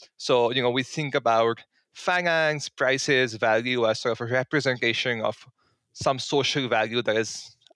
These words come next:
underneath. So you think about prices of goods and materials, you know, houses and so on, so it's supposed to represent, uh, the actual value. And I think fictitious capital is, is when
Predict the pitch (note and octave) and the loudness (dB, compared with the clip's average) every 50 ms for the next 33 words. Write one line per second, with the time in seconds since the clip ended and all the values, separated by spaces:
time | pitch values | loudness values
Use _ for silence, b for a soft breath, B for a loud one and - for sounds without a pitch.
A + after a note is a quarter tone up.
0 | _ - C3+ B2 A2 A2+ A2 A2 A2 - - - - - - b b b b b | _ -6 -6 -4 -4 -4 -4 -4 -6 -10 -12 -16 -20 -20 -20 b b b b b
1 | - - C3 B2 - B2+ A2+ G#2 A2+ G#2+ - - - B2 A#2 - - A2+ A2+ G#2+ | -8 -6 -6 -4 -4 -6 -4 0 0 0 0 0 -2 -2 -2 -2 -4 -6 -6 -6
2 | G#2 A2 - F#3 F#3 F3 E3+ D#3 C#3+ D3 C3+ B2+ B2 A#2+ C#3+ C#3+ C3+ C#3 C#3 C3 | -6 -2 0 2 2 2 2 0 -2 -4 -6 -6 -4 -4 -2 0 0 2 2 2
3 | C3 B2 B2 A#2+ A2+ - - - - - _ _ _ - - G2+ - - A#2 - | 2 2 0 0 -2 -6 -12 -12 -12 -12 _ _ _ -14 -12 -12 -12 -12 -8 -4
4 | C3 C3 B2+ A#2+ - C3+ A#2+ A2+ A#2+ A#2 G#2+ - D3 F3 G#3+ A#3 A3 F#3 C#3+ - | -2 -2 -2 -2 -2 -2 -2 -2 -4 -8 -6 -4 -2 0 2 0 0 -2 -4 -4
5 | C3 A#2 - _ - C3 A#2 - - A#2 G#2+ - - A2+ G2+ A2 G#2 - - - | -4 -4 -4 _ -6 -6 -6 -6 -2 -4 -4 -2 -2 -4 -2 -2 -4 -4 -4 -8
6 | - _ B B B B B B B B B B - - A#2 G#2+ G2+ G#2+ - - | -12 _ B B B B B B B B B B -6 -4 -2 -2 -2 -2 -4 -4
7 | - A#2 A2+ - B2+ A#2+ - - - G2+ A2 B2 A#2+ A#2+ B2 C3 B2+ B2 - D3 | -4 -4 -4 -6 -12 -6 -6 -4 -4 -4 -6 -6 -6 -4 -2 -2 -2 -2 -4 -6
8 | C3+ - - C#3+ - F#3+ - - F#3+ - - D#3+ C#3 C3 - - - C3+ C3+ C3 | -8 -8 -10 -6 -4 -4 -2 -2 -4 -2 -2 0 0 0 -2 -2 -2 -2 0 0
9 | B2+ B2 A2+ - - - - b b b b b b b b b - - D3 B2+ | 0 -2 -2 -6 -10 -12 -16 b b b b b b b b b -2 -2 -2 -2
10 | - - C3 A#2+ A#2 C3 C#3 C#3+ D3+ D#3 D#3 D#3 D3+ D#3 D#3 D3 | -2 -6 -8 -6 -2 0 0 2 0 -2 -2 -4 -6 -8 -8 -10